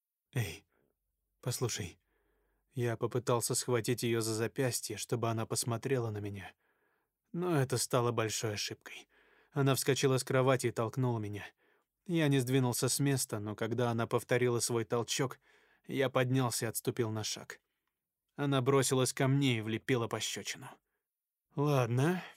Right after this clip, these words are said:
я это заслужил". Джесси развернулась, влезла в свои кеды и схватила с тумбочки ключи. На ней была одежда Гейл, свободное чёрное платье, спускавшееся до самых щиколоток.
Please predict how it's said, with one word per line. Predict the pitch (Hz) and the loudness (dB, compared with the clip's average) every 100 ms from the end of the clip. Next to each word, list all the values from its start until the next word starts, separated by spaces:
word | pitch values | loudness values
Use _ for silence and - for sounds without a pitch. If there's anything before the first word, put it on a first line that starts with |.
| _ _ _ _ - | _ _ _ _ -10
я | 139 113 120 120 123 | -6 -2 0 2 0
это | 131 156 | 0 -2
заслужил". | 147 143 160 147 123 104 90 - _ _ _ _ _ _ _ _ _ _ _ - | -2 -4 -2 -2 -2 -6 -8 -18 _ _ _ _ _ _ _ _ _ _ _ -2
Джесси | 135 160 143 147 | 4 4 6 6
развернулась, | 139 127 135 139 160 120 - | 4 4 4 4 2 2 0
влезла | 131 131 127 131 | 4 4 4 2
в | |
свои | - 135 123 | 2 4 4
кеды | 117 170 165 123 | 2 2 4 4
и | |
схватила | 107 - 127 143 131 | 2 2 2 2 0
с | 117 | 0
тумбочки | - 123 113 - 127 | 0 -2 -2 -4 -4
ключи. | 117 107 - - - _ _ _ _ _ | -4 -4 -6 -10 -16 _ _ _ _ _
На | 175 185 | 2 4
ней | 185 | 6
была | 151 147 147 | 6 6 6
одежда | 139 143 127 131 | 6 6 4 4
Гейл, | 127 123 117 90 87 - _ _ _ | 2 2 0 0 -6 -16 _ _ _
свободное | - 151 147 160 127 123 | 0 2 6 6 6 2
чёрное | - 139 123 120 | 2 2 2 0
платье, | 110 139 139 120 113 | -2 2 2 2 -4
спускавшееся | - 123 - 123 - 127 120 127 | -4 -4 0 0 0 -4 -2 0
до | 127 | 0
самых | - 120 113 | 0 -2 -2
щиколоток. | - - - 104 - - | -4 -6 -8 -12 -14 -18